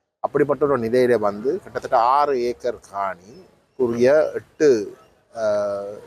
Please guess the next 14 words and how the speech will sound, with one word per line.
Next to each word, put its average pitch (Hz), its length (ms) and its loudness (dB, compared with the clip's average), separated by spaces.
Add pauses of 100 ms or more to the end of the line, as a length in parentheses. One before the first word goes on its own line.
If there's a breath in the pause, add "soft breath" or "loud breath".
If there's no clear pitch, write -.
(160)
தனியார் 131 440 2
உறுதி, 135 460 2 (840)
அ, 104 400 -2
கொண்ட 123 260 0 (680)
காணிகள்ல 110 580 0
வந்து 92 320 -8
சட்டவிரோதமாக 120 1120 2
எந்த 123 220 -2
விதமான 120 380 -2
அனுமதியும் 110 460 -4
இல்லாமல் 95 600 -6 (160)
அந்த 117 540 2
விகாரை 110 400 0
கட்டப்படுறதுக்கான 98 880 -10